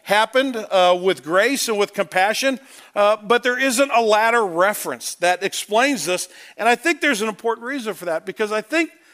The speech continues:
Philemon was not really, I mean, it was written for Philemon, yes, but ultimately, really, it's for you and for me. The fact that we don't know the end of the story forces us to put ourselves in the story and say, "What would I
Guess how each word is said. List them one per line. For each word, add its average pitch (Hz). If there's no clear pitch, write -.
Philemon 220
was 185
not 262
really, 220
I 196
mean, 208
it -
was 175
written 285
for 196
Philemon, 196
yes, 214
but 190
ultimately, 220
really, 202
it's 175
for 180
you 175
and 151
for 156
me. 151
The 170
fact 247
that 240
we 220
don't 208
know 226
the 202
end 208
of 180
the 175
story 226
forces 220
us 240
to 220
put 269
ourselves 196
in 190
the 180
story 240
and 180
say, 208
"What 208
would 190
I 143